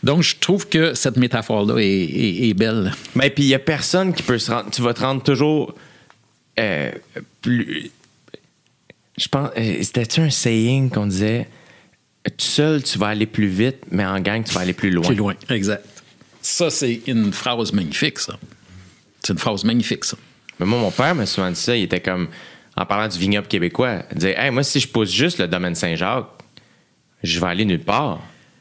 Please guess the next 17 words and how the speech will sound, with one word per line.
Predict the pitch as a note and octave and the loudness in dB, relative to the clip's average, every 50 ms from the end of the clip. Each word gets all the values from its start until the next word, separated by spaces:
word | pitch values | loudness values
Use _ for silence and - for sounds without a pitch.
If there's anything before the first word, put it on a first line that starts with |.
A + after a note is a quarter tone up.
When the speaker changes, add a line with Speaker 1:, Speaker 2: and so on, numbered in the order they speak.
| _ _ _ _ _ _ - | _ _ _ _ _ _ -4
Speaker 2:
Mais | - F2+ | -2 -2
si | - - C#3 | 0 2 2
on | B2+ A2 | 0 0
pousse | G2+ - D3 C#3 - | 2 0 0 0 2
le | - F#2+ | 0 0
vignoble | F2+ E2+ G2+ A2 A#2+ B2 C#3+ D3+ - - | 0 2 2 4 6 6 4 4 2 0
québécois, | - G2 E2 F2 E2 - F#2+ G2 A2+ D#3+ F#3+ D3+ - - - - _ _ _ _ _ _ _ _ _ _ _ _ _ - | -2 0 0 0 0 0 0 2 2 2 0 -2 -6 -10 -16 -20 _ _ _ _ _ _ _ _ _ _ _ _ _ -6
on | - F2 | -6 -4
va | F2+ F2 | -2 -2
aller | F2+ F#2+ G#2 | 0 0 0
quelque | - F#2 F2 - | -2 -2 -2 0
part. | - F#3 G#3 G#3+ D3+ - | 4 4 6 4 4 2
Si | - - A#2+ | 0 -2 -2
en | G#2+ G2 F#2+ | -2 -2 -2
gang, | F2 E2 C3 D3+ F3 E3 A#2 | -2 0 2 2 2 0 0
on | F2 E2+ | -2 -2
s-, | D#2+ - | -2 -4